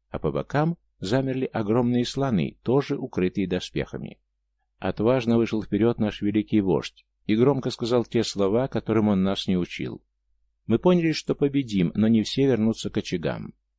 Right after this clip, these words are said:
И тут произошло странное. Выехавший вперед на птице большой человек ответил теми же словами и сказал еще много непонятного, но радостным тоном. Наши вожди обнялись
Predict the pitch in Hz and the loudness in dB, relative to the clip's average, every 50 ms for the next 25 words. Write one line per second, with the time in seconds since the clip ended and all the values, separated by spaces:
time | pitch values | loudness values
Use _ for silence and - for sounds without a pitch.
0 | _ _ _ _ _ _ _ _ - 104 104 - 151 170 175 - - 131 123 98 | _ _ _ _ _ _ _ _ -2 -2 0 4 4 2 2 2 -2 -2 -2 0
1 | 110 110 - - 120 123 - - - - 104 90 73 65 60 58 55 53 - _ | -2 -4 -4 -2 -4 -4 -4 -4 -4 -2 -2 -2 -2 -4 -6 -8 -10 -14 -14 _
2 | _ _ _ _ _ _ _ _ _ _ - 120 160 196 190 170 - 165 147 - | _ _ _ _ _ _ _ _ _ _ 0 4 4 4 4 2 -2 -4 -6 -4
3 | - 135 123 - - 127 143 143 - - 123 123 - - - - 139 113 - - | -4 -6 -6 -2 0 2 2 2 2 0 -2 -2 -2 -4 -6 -4 -4 -4 -4 -2
4 | - 82 80 82 82 - - 101 95 - - - 85 92 110 135 151 - - - | -4 0 0 0 -2 0 -2 -2 -2 -2 -2 -2 0 0 2 2 2 0 -2 -6
5 | 110 110 - - 120 117 - 117 107 - - - 120 110 107 98 98 98 - - | -6 -4 -2 0 -2 0 2 0 -2 0 0 2 2 2 2 2 0 -4 -6 -4
6 | 95 98 87 85 69 - - - - - _ _ _ _ _ _ _ _ _ _ | -4 -2 -2 -2 -2 -2 -6 -8 -10 -14 _ _ _ _ _ _ _ _ _ _
7 | - - 107 - - 139 - - 151 147 147 139 - - 143 139 143 139 139 143 | -6 -6 -6 -2 0 -2 2 2 2 2 2 0 -2 -2 -2 -2 -2 -2 -2 0
8 | 143 151 151 - - 160 160 160 143 107 87 - - 85 85 87 - 110 113 107 | 0 -2 -2 0 0 0 2 2 2 0 0 0 -2 -2 -2 0 0 2 2 2
9 | 101 95 92 92 101 95 - - 107 101 92 - - 69 64 55 52 57 - - | 2 2 0 0 -2 -4 -6 -4 -4 -4 -2 -2 -2 -2 -2 -4 -8 -12 -14 -16
10 | _ _ _ _ _ _ _ _ _ _ _ _ _ _ _ - 95 104 110 110 | _ _ _ _ _ _ _ _ _ _ _ _ _ _ _ -4 -2 0 0 0
11 | - 110 104 104 98 90 85 95 101 - 92 87 90 87 85 92 117 143 143 - | 0 0 0 0 -2 -2 -2 -2 -2 0 0 0 2 0 2 2 2 0 -2 -6
12 | - | -14